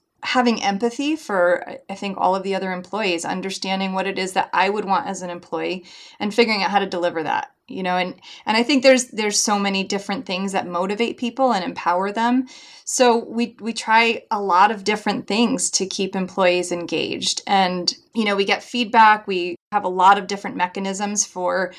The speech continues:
measuring the health of the company, measuring the health of the employee base. And, you know, I think the other piece is understanding that balance between work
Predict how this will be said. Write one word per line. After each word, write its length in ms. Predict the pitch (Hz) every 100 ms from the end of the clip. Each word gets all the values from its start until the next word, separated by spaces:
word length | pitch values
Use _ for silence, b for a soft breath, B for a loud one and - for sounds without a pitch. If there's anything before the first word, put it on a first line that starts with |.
| B B
measuring 400 | 202 202 196 190
the 60 | 180
health 320 | 190 190 196
of 120 | 185
the 60 | 190
company, 480 | 202 185 202 226
measuring 420 | 233 180 180 180 170
the 60 |
health 320 | 180 180 180
of 140 | 185 175
the 100 | 180
employee 460 | 170 - 170 185
base. 440 | 202 208 247 - - B B B B _ -
And, 320 | 269 294 294 - -
you 160 | 277
know, 80 | 302
I 120 | 294
think 160 | 294 262
the 60 |
other 140 | 269 262
piece 340 | 247 247 254
is 160 | 254 240
understanding 580 | 226 226 220 226 208 208
that 180 | - -
balance 380 | 175 220 240
between 400 | 196 190 190 175
work 340 | 170 170 170